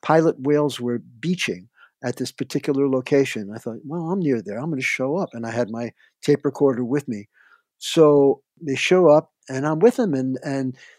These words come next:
they're trying to rescue these whales who have beached themselves for no apparent reason. One of these odd quandaries that we're still facing. Why do whales beach? We really don't know.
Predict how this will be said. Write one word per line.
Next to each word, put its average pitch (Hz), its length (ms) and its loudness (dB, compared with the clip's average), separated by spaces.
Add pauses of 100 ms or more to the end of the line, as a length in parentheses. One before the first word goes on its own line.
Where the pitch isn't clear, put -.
(120)
they're 147 160 4
trying 165 280 4
to 156 80 6
rescue 135 580 0
these 143 260 -2
whales 143 720 0
who 131 160 2
have 107 240 -8
beached 190 400 -4
themselves 123 720 -6 (280)
for 135 140 -6
no 139 480 -2
apparent 127 540 -6
reason. 135 640 -6 (380)
One 131 140 -4
of 123 120 -6
these 127 320 -4
odd 147 440 0 (340)
quandaries 160 500 0
that 127 120 -2
we're 135 100 -8
still 151 180 -2
facing. 170 420 0
Why 113 440 -2
do 127 240 -2
whales 117 420 -4
beach? 180 320 -6
We 107 140 -6
really 123 360 -2
don't 107 340 -12
know. 151 300 -6